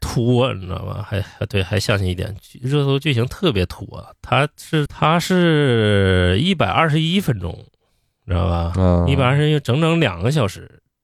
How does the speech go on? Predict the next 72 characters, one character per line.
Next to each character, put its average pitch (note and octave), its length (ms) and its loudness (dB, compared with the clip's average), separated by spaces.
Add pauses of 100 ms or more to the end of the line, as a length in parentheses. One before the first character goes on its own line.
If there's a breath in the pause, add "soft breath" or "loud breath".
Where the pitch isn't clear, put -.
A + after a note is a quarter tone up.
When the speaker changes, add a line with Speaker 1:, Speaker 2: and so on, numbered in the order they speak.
Speaker 1:
就 A#2 100 0
是 C#3 60 2
我 C#3 80 2
感 E3 120 2
觉 A2+ 140 2
它 C#3 160 0
的 D#3 80 0
故 F3 240 0
事 G#2+ 160 2
一 G2+ 140 -2
个 D3+ 80 2
半 F#3 160 0
小 A2 100 0
时 F2+ 220 -6
完 F#2 120 0
全 B2+ 200 0
能 G2 120 0
讲 F2 140 -6
完， - 180 -20 (220 soft breath)
你 - 80 -16
知 F2 60 -4
道 E2+ 100 -2
吗？ E2+ 240 -6 (880)
Speaker 2:
嗯， G2 320 -2 (100)
Speaker 1:
就 A2 60 0
是， C3 140 -2
Speaker 2:
这 A#2 40 -2
其 G#2+ 160 -2
实 G#2 120 4
我 G2 160 4
也 C#3 40 4
挺 D#3 140 2
讨 F#2+ 220 2
厌 G#2 120 6
的。 G2 140 -2
Speaker 1:
就 - 60 -10
是 - 80 -20 (100)
完 - 0 -
全 - 0 -
能 - 0 -
讲 F2 100 -2
完。 E2+ 60 -2
嗯。 E2+ 100 -2
Speaker 2:
嗯， F2 60 -4
就 - 160 -6 (300)
现 A2+ 180 -2
在 G#2+ 80 0
动 A#2+ 180 0
辄 F#2+ 180 0
片 G2+ 280 0
子 G2 80 -4
就 G#2+ 60 -6
两 F#2+ 180 -6
个 G#2 80 -6
小 G2 220 -6
时 G2+ 80 -4
起， - 240 -10
我 - 40 -18
觉 G2 60 -16
得 G2 100 -12
时 - 200 -12
间 G#2+ 120 -6
真 G#2+ 120 -4
太 D3 180 -2
长 - 160 -12
了， - 80 -10
Speaker 1:
对。 F#2 240 2
Speaker 2:
最 F2+ 100 -6
后 B2+ 100 -2
腰 G#2+ 220 0
都 A#2 120 -2
疼。 - 180 -12